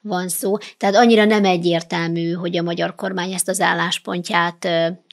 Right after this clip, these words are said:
az egyértelmű, hogy meg akarja védeni, de hogy hosszú távon sikerül-e megvédeni, és a gyermekeket, ö, megtartani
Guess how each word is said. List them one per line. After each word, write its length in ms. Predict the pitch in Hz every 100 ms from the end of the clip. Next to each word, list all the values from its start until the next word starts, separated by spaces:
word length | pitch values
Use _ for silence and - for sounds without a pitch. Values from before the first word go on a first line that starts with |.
| _ _
az 140 | 233 214
egyértelmű, 720 | 220 196 202 - 185 185 190
hogy 200 | 180 180
meg 140 | 175
akarja 440 | 170 175 180 180 170
védeni, 560 | 175 175 185 214 285 262
de 80 | 190
hogy 200 | 175 175
hosszú 300 | 247 233 214
távon 500 | 185 175 175 170 -
sikerül-e 580 | - - 202 180 170 165
megvédeni, 800 | 160 165 170 156 175 180 180 220 - - -
és 260 | - 180 185
a 60 |
gyermekeket, 920 | 170 170 165 160 165 170 - 170 170 -
ö, 160 | 165 170 - -
megtartani 960 | 202 196 - 190 165 - 170 165 190